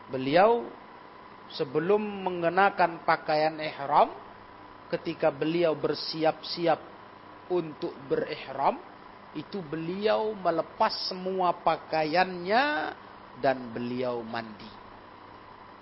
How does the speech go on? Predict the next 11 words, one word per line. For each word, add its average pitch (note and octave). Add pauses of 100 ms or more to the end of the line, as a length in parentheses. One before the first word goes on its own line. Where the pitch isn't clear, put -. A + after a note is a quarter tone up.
(180)
Ya, G2 (680)
ini B2
mandi C#3
yang C3
dianjurkan, F3
disunnahkan D#3 (320)
untuk C#3+
persiapan D3
kita E3 (680)
menggunakan C#3+
pakaian B2+